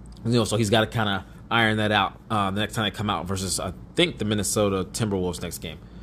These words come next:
He did say that. Okay.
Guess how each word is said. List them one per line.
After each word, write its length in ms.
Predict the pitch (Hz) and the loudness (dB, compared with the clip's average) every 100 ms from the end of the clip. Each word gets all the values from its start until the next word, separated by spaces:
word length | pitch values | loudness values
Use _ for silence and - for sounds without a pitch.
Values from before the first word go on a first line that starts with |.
| - - - - - - - - | -18 -18 -18 -18 -16 -16 -16 -2
He 100 | - | 6
did 180 | 156 170 | 10 10
say 240 | 170 156 110 | 8 4 4
that. 220 | 85 - - - - - - - - - - - | 0 -10 -20 -20 -20 -20 -20 -20 -20 -20 -16 2
Okay. 420 | 131 127 135 147 | 4 6 6 4